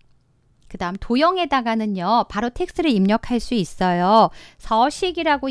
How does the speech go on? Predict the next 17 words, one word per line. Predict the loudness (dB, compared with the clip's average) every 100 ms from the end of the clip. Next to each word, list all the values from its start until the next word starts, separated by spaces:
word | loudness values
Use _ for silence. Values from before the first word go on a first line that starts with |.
| -8
바로 | -8 -6
입력하셔도 | -6 -4 -6 -8 -10 -8 -8
되고요. | -6 -8 -6 0 0
나중에 | 2 -2 -2 -4 -4 -6
테-, | -2
마우스 | 0 0 -2
오른쪽 | -2 -2 -4
버튼 | -4 -4 -2
눌러서 | -2 -2 -2 -2 -6
텍스트 | -4 -6 -2 -4 -2 -4
편집, | 0 0 0 0 0 -2 -4 -16 -18
서식이라고 | 0 0 2 0 2 0
입력하셔도 | -2 -4 -6 -10 -10 -10
됩니다. | -6 -4 -4 -4 -6 2 2 2 -4 -20 -20 -20 -4
도형에서 | 0 0 0 -2
마우스 | -2 -2 -2 -4
오른쪽 | -4 -6 -6 -8 -8